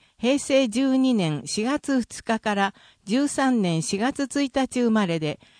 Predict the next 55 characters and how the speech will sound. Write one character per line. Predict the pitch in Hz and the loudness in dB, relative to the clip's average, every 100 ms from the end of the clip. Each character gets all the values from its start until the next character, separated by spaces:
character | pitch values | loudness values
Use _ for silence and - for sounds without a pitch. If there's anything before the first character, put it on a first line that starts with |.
| _ | _
四 | 190 254 285 | 0 2 2
回 | 311 302 | 0 2
の | 226 | 2
接 | - 233 - | 2 0 0
種 | 180 | -2
が | 160 | -2
済 | 165 170 | -2 -2
ん | 240 | 0
で | 202 | 0
い | 180 | 0
な | 185 185 | 0 -2
い | |
人 | 185 - 180 | -2 -2 0
は | 160 - - - - | 0 -4 -16 -20 -6
忘 | 175 190 285 | -2 -2 0
れ | 285 | 0
ず | 254 277 | 0 0
に | 262 233 | 0 0
お | 190 | 0
受 | 196 202 | 2 0
け | 190 | -4
く | 180 | -4
だ | 170 | -4
さ | 135 160 | -4 -6
い。 | - _ _ _ _ _ _ _ _ - | -8 _ _ _ _ _ _ _ _ -6
対 | 214 240 | -2 -2
象、 | - 220 202 190 - _ - | 0 0 2 0 -4 _ -6
二、 | 190 196 _ _ _ _ | -4 -4 _ _ _ _
平 | - 262 285 | -2 0 0
成 | 294 277 254 | 0 0 2
十 | 240 262 | 0 0
九 | 233 240 208 | -2 0 0
年 | 160 151 156 | 2 -2 -2
四 | 220 | -4
月 | 247 269 277 | -4 -4 -4
二 | 247 - - | -6 -8 -6
日 | 233 | -4
か | 220 214 | -2 -2
ら | 202 - | 0 -2
二 | 214 277 | -2 -2
十 | 262 254 196 | 0 2 2
一 | 170 - 220 | 0 -2 0
年 | 180 147 135 | 0 0 -4
十 | 156 262 277 | -2 -2 0
月 | 277 269 240 233 | -2 -2 -4 -4
一 | 262 269 | -2 0
日 | 262 262 | -2 0
生 | 254 | 2
ま | 214 170 | 2 2
れ | 156 | 0
で、 | 151 - _ _ _ _ _ _ _ - | -4 -8 _ _ _ _ _ _ _ -4
日 | 196 | 0
本 | 220 294 269 | 2 2 2
脳 | 269 247 180 | 4 4 4
炎 | 156 156 | 2 -2